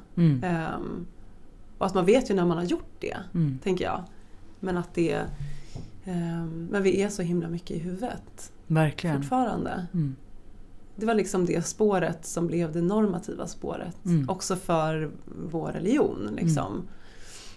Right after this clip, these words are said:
Speaker 1: Mm.
Speaker 2: Ehm, även om det har pratats om det andra, tänker jag, vid sidan av hela tiden. Och att det är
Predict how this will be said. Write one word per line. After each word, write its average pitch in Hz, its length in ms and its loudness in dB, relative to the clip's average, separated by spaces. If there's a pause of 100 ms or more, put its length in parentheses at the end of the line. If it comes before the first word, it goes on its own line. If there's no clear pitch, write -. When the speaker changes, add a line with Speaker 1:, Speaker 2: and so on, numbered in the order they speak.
(140)
Speaker 1:
Mm. 170 140 -4 (160)
Speaker 2:
Ehm, 175 540 -8
även 175 340 -4
om 170 320 -2 (600)
det 175 80 -2
har 180 80 0
pratats 175 480 0
om 185 100 4
det - 80 2
andra, 156 460 -2 (140)
tänker 170 260 2
jag, 139 40 -2
vid 147 100 -2
sidan 160 360 0
av 190 220 4
hela 165 180 0
tiden. - 320 -2
Och 160 60 0
att 160 60 -6
det 160 80 -6
är 147 40 -6